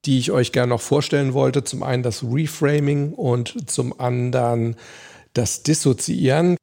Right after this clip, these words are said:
Vielleicht mal eine ganz kurze Zusammenfassung dessen, was wir bis jetzt besprochen haben. Wir haben gesagt,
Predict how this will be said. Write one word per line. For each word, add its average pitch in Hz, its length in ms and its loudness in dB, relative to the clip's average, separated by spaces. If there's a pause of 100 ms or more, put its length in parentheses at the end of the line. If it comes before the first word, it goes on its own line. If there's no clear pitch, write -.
Vielleicht 135 320 2
mal 135 100 4
eine 131 160 2
ganz 160 340 0
kurze 147 540 2
Zusammenfassung 139 1080 0
dessen, 139 480 2
was 127 260 -2
wir 120 200 4
bis 110 220 -2
jetzt 143 300 -2
besprochen 135 500 0
haben. 127 420 2 (480)
Wir 131 100 2
haben 127 100 2
gesagt, 127 420 2